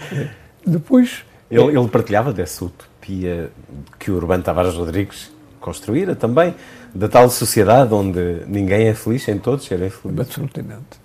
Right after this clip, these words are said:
Speaker 1: absolutamente. Era uma figura linda. Depois, a, a ternura dele pelas mulheres, também a sensibilidade dele, foi, teve, teve, teve mulheres em barda, quer dizer, mas, eh, tratava-as sempre com ternura.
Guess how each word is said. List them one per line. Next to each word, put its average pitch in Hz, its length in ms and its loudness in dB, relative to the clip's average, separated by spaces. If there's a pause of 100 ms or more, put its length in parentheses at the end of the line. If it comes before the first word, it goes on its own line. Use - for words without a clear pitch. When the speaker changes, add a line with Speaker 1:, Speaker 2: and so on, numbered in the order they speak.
Speaker 1:
absolutamente. - 520 -16 (340)
Era 165 380 -2
uma 208 100 -2
figura 156 320 0
linda. 143 500 -2 (400)
Depois, 151 540 2
a, 311 60 -10
a 165 180 -4
ternura 170 480 2
dele 135 300 4
pelas 127 200 -4
mulheres, 123 680 2
também - 280 -8
a - 20 -4
sensibilidade 135 680 -6
dele, - 240 -6
foi, - 260 -14 (160)
teve, 120 140 -10 (360)
teve, - 240 -6
teve 127 220 -8
mulheres - 420 -4
em 185 100 -2
barda, 123 500 -6
quer 101 120 -14
dizer, 110 180 -12
mas, 120 200 -14 (600)
eh, 110 800 -12 (1080)
tratava-as 208 460 2
sempre 214 260 -2
com 190 180 -2
ternura. 131 680 -4